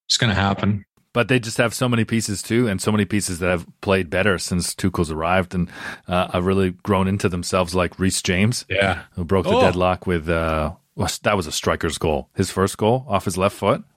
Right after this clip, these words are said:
Speaker 2: And then the next one, ten, twelve minutes later, off of his right foot. Yeah, deflection fell kindly for him, but he, he smashed that volley. What a player. I, I like Reece James a lot.
Speaker 1: Great technique.
Speaker 2: The penalty, uh, Darlow comes out and takes down Havertz.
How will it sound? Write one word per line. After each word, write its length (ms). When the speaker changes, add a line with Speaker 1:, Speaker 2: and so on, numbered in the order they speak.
Speaker 2:
And 140
then 100
the 80
next 320
one, 320
ten, 300
twelve 200
minutes 240
later, 400
off 160
of 60
his 140
right 260
foot. 300
Yeah, 160
deflection 540
fell 200
kindly 300
for 260
him, 120
but 120
he, 220
he 160
smashed 640
that 180
volley. 360
What 440
a 60
player. 440
I, 260
I 120
like 200
Reece 180
James 220
a 40
lot. 360
Speaker 1:
Great 320
technique. 600
Speaker 2:
The 80
penalty, 500
uh, 160
Darlow 360
comes 220
out 120
and 120
takes 200
down 160
Havertz. 420